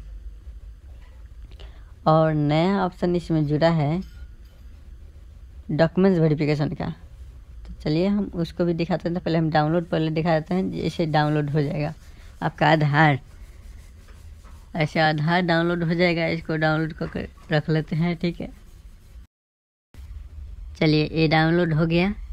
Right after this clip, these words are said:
ठीक है, आधार। इसको करना है हमको फिर अपडेटिंग, जैसे नया इसमें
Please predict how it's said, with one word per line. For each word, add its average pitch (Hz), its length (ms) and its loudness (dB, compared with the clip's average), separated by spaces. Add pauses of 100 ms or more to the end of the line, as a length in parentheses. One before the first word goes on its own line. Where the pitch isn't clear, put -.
(140)
ठीक 160 160 -4
है, 190 160 0 (120)
आधार। 170 340 2 (1200)
इसको 196 440 0
करना 190 300 2
है 185 180 2
हमको 170 300 -2 (480)
फिर 208 200 0 (840)
अपडेटिंग, 160 640 2 (880)
जैसे 156 280 0
नया 165 320 2
इसमें 180 400 0